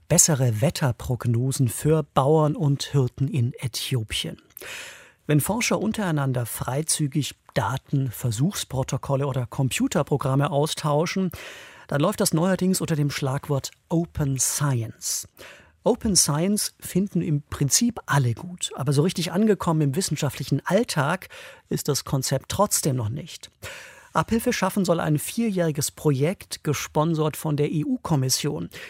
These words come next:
die European Science Cloud. Auf der Open Science Konferenz diese Woche in Berlin wurde jetzt der aktuelle Stand präsentiert.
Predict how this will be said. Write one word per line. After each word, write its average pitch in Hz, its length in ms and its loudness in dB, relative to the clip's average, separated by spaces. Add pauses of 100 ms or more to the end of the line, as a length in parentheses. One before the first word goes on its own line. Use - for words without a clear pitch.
(180)
die 143 300 0
European 175 880 4 (100)
Science 175 800 2
Cloud. - 680 -8 (400)
Auf - 160 -2
der 156 120 0
Open 202 280 2
Science 175 480 0
Konferenz 180 440 0
diese 208 220 -2
Woche 170 220 0
in 131 100 0
Berlin 139 540 2
wurde 175 200 0
jetzt 156 300 -2
der 139 220 -2
aktuelle 135 500 -4
Stand - 560 -2
präsentiert. - 800 -6